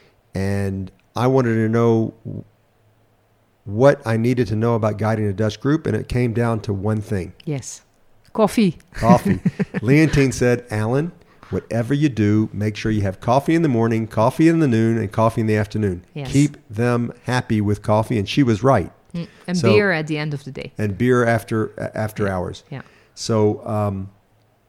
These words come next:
Speaker 1: the incredible thing was that as I've, uh, become, like, this, like, expert on coffee, having never, uh, had coffee my entire life, in the Old City, um, you have to decide, first of all, do you like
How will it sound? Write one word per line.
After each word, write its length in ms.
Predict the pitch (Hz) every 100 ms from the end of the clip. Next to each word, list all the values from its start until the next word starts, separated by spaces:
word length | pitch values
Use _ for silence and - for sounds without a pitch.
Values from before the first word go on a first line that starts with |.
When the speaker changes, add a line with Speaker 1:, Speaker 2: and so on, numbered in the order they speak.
| _ - -
Speaker 1:
the 160 | 113 107
incredible 500 | 104 - 143 127 117
thing 360 | - 143 131
was 260 | 104 104 92
that 140 | 101
as 320 | 98 104 104
I've, 380 | 101 101 - - -
uh, 120 | 101
become, 400 | 95 101 110 101
like, 240 | 98 98
this, 500 | 101 92 - - - -
like, 180 | 87 - _ _ _ _ -
expert 420 | 117 - 101 92
on 140 | 90
coffee, 460 | - 110 117 82 95
having 400 | 98 92 90 92
never, 320 | 98 101 90 - _ _
uh, 300 | 107 98 98
had 260 | 95 107 104
coffee 280 | - 98 110
my 140 | 95 90
entire 320 | 90 101 107
life, 400 | 156 135 135 - - - - _ _
in 140 | - 104
the 120 | 107
Old 240 | 131 175 -
City, 400 | 104 98 117 139 - _ _ _
um, 520 | 113 98 95 95 95 -
you 120 | 107
have 220 | 113 135
to 80 | -
decide, 440 | 117 - 113 110 104
first 300 | 135 139 101
of 80 |
all, 140 | 87 92
do 120 | 90
you 100 | 90
like 340 | 98 104 104